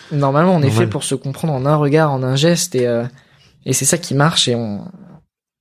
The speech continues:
Speaker 1: et ouais, et des fois, quand j'ai des soucis, après, mes coachs, ils ont été présents aussi, que ce soit sur glace ou en dehors de la glace, ils ont vraiment eu un rôle humain, conseiller, ils ont été là pour moi, ils m'ont consolé, ils m'ont aidé à grandir, ils m'ont fait grandir.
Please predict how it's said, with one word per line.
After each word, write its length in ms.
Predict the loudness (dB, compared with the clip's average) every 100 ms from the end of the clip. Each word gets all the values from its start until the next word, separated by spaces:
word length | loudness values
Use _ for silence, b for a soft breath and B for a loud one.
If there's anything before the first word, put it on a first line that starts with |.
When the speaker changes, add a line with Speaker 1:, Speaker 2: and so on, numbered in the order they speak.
| _ _ -8
Speaker 1:
et 40 | 0
ouais, 200 | 2 2
et 40 |
des 100 | 0
fois, 160 | -2 -4
quand 100 | -2
j'ai 120 | -2
des 80 | -2
soucis, 280 | -4 -4 0
après, 220 | 0 0
mes 120 | 0 0
coachs, 260 | 0 0
ils 100 | -2
ont 40 | -2
été 160 | -4
présents 320 | -4 -2 0
aussi, 320 | 0 2 0 0 B B
que 80 | -2
ce 140 | 0 -2
soit 140 | -2
sur 200 | -2 0
glace 260 | 2 0 0
ou 40 |
en 80 | 0
dehors 240 | 0 0 0
de 60 |
la 80 | 2
glace, 260 | 2 0 -6
ils 100 | -6
ont 40 | -4
vraiment 340 | -2 0 0
eu 160 | 0 -2
un 100 | -2
rôle 320 | 2 2 2 0
humain, 420 | 0 2 0 -2 b b b b b b _ _
conseiller, 680 | -2 0 2 2 4 2 0 -6 _ _ _ _ _ -6
ils 180 | -4 -2
ont 60 |
été 180 | -4 -2
là 100 | -4
pour 220 | -2 -2
moi, 400 | 0 2 4 4 2
ils 80 |
m'ont 140 | 0 -4
consolé, 720 | -2 -2 0 2 4 4 2
ils 80 | 0
m'ont 300 | -4 -6 -10 _ _
aidé 200 | 0 2
à 120 | 2
grandir, 420 | 0 0 0 0 -2
ils 80 |
m'ont 100 | -6
fait 180 | -4 -2
grandir. 480 | 0 0 0 0